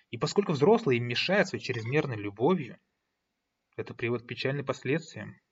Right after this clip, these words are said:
От рождения, э, дети умеют любить естественно, а дети нового поколения, обладая более развитой душой и более,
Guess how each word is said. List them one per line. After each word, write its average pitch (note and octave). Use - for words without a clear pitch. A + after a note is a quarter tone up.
От -
рождения, C3
э, A2
дети B2+
умеют D3
любить D3
естественно, D#3
а A2
дети F#3
нового G#3+
поколения, A#2
обладая A2+
более A#2+
развитой B2
душой B2
и G#2+
более, A2+